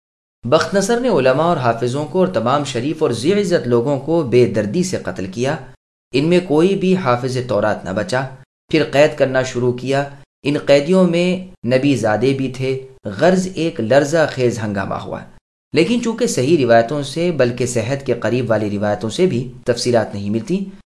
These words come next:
اس لیے ہم نے انہیں چھوڑ دیا ہے، واللہ عالم۔ پھر آگے اللہ فرماتے ہیں، "نیکی کرنے والا دراصل اپنا ہی بھلا کرتا ہے اور برائی کرنے والا حقیقت میں اپنا ہی برا کرتا ہے۔" جیسے اللہ تعالیٰ نے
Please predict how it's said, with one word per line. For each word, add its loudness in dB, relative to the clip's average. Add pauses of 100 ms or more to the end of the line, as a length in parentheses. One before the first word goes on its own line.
(140)
اس -2
لیے 2
ہم 2
نے -2
انہیں -2
چھوڑ -8
دیا -2
ہے، -2
واللہ 0
عالم۔ -8 (640)
پھر 2
آگے 2
اللہ 2
فرماتے -2
ہیں، -4 (440)
"نیکی 2
کرنے 2
والا 2
دراصل -2
اپنا -4
ہی -4
بھلا 0
کرتا -2
ہے -8 (260)
اور -8
برائی 6
کرنے 2
والا 2
حقیقت -4
میں -2 (320)
اپنا -2
ہی 0
برا 0
کرتا -4
ہے۔" -10 (480)
جیسے 4
اللہ 2
تعالیٰ 0
نے -4